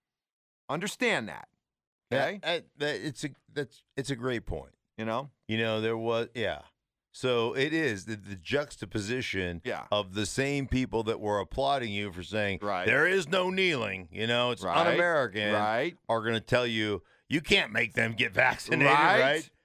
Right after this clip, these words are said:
Speaker 2: That is,
Speaker 1: So,
Speaker 2: that's a
Speaker 1: I'm
Speaker 2: great,
Speaker 1: just
Speaker 2: that's a
Speaker 1: pointing
Speaker 2: great
Speaker 1: that
Speaker 2: point.
Speaker 1: out, okay?
Speaker 2: Right.
Speaker 1: And, you
Speaker 2: I'm
Speaker 1: know,
Speaker 2: gonna steal that from you.
Speaker 1: I, you, hey, listen, as I am well aware, and everybody listening to this is well aware, I am your intellectual property.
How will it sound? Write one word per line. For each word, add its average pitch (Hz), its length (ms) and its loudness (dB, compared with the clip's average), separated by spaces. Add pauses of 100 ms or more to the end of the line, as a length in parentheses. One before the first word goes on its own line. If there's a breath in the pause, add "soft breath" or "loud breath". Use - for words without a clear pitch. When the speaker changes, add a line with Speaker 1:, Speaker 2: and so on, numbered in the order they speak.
(240)
Speaker 2:
That 170 160 -2
is, - 60 0
Speaker 1:
So, 202 160 4
Speaker 2:
that's 202 240 2
a 220 60 -2
Speaker 1:
I'm 180 120 2
Speaker 2:
great, 180 160 4
Speaker 1:
just 196 120 -2
Speaker 2:
that's 190 180 0
a - 20 -4
Speaker 1:
pointing 285 240 2
Speaker 2:
great 302 120 4
Speaker 1:
that 302 100 6
Speaker 2:
point. - 20 6
Speaker 1:
out, 113 300 0
okay? 160 380 -4
Speaker 2:
Right. 143 200 4
Speaker 1:
And, 165 180 -4 (420 soft breath)
you 135 100 0
Speaker 2:
I'm 170 80 4
Speaker 1:
know, 220 140 4
Speaker 2:
gonna 180 120 4
steal 175 260 0
that 87 240 -2
from 92 140 -8
you. 90 80 -2
Speaker 1:
I, 80 140 0
you, 226 200 -6 (140)
hey, 139 360 0
listen, 110 300 -10
as 98 220 -2
I 127 220 2
am 135 280 -2
well 147 240 2
aware, 131 460 2
and 107 200 -4
everybody 147 360 0
listening 127 340 -2
to 101 80 -6
this 107 220 -4
is 85 100 -8
well 107 220 0
aware, 95 340 -2
I 98 140 0
am 104 120 -2
your 101 140 -4
intellectual 87 480 -8
property. 73 420 -8